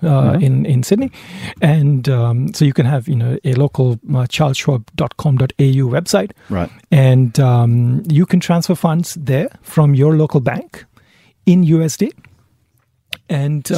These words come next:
Speaker 2: So is it in U S D? You mean into U S D or actually in U S dollars from
Speaker 1: No,
Speaker 2: Australian
Speaker 1: so,
Speaker 2: banks?
Speaker 1: so, so last when I checked, when, uh,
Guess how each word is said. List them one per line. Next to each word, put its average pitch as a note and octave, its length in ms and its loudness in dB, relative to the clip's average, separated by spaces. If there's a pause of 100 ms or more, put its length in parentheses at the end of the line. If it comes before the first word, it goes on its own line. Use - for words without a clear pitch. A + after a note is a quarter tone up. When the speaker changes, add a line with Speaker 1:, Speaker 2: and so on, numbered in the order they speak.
Speaker 2:
So A#2 140 0
is A#2 100 -2
it B2 80 -4
in A#2+ 140 -2
U A2 120 2
S G2 100 -4
D? G2+ 120 -2
You G#2 160 0
mean G#2+ 280 0 (140)
into A#2+ 380 0
U C3 180 0
S C3+ 80 0
D E3+ 260 -2
or - 200 -2
actually - 220 -2
in G2+ 80 0
U G#2 120 2
S F#2 80 -4
dollars F#2+ 260 -4
from F#2+ 200 -4
Speaker 1:
No, D#3 220 0
Speaker 2:
Australian F#2+ 80 -6
Speaker 1:
so, C3+ 120 0
Speaker 2:
banks? F#3+ 120 -2
Speaker 1:
so, G#3+ 180 -2
so G#3 160 -2
last G#3+ 480 -2
when G3 140 2
I F3 80 2
checked, - 260 -2
when, E3 280 2
uh, B2+ 200 -12